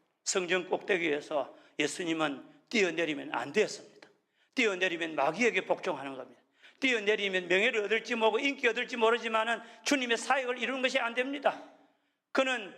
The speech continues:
오히려 실패자가 되는 겁니다. 예수님께서는 마귀의 그 말씀을, 그 이 명령을, 유혹을 물리치고 뛰어내리지 아니하고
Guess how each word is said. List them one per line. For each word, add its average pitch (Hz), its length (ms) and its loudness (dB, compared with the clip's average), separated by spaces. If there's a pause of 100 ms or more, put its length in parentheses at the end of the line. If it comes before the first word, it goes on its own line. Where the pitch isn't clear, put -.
(120)
오히려 262 260 4
실패자가 285 640 0
되는 240 200 -2
겁니다. 208 400 -2 (1600)
예수님께서는 156 760 -4
마귀의 151 520 -4 (140)
그 - 120 -14
말씀을, 131 520 -8 (120)
그 160 460 2
이 165 140 0
명령을, 151 480 -4 (500)
유혹을 175 500 0 (240)
물리치고 151 520 -2 (720)
뛰어내리지 165 540 -2
아니하고 135 440 -4